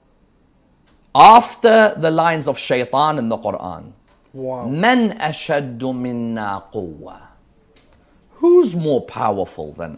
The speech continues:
Speaker 1: us? May Allah subhanahu wa ta'ala save us from a day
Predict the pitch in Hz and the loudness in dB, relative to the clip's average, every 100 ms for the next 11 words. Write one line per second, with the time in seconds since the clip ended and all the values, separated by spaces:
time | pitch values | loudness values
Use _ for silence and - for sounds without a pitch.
0 | - 92 - - - - _ _ _ _ | -18 -20 -12 -12 -12 -16 _ _ _ _
1 | _ 123 143 143 151 185 233 180 180 175 | _ -4 -2 -2 0 2 0 -2 -6 -4
2 | 147 123 131 120 - 156 165 107 107 - | -2 -2 -2 -2 -2 0 0 -4 -6 -8
3 | 101 95 110 101 - | -8 -6 -6 -6 -8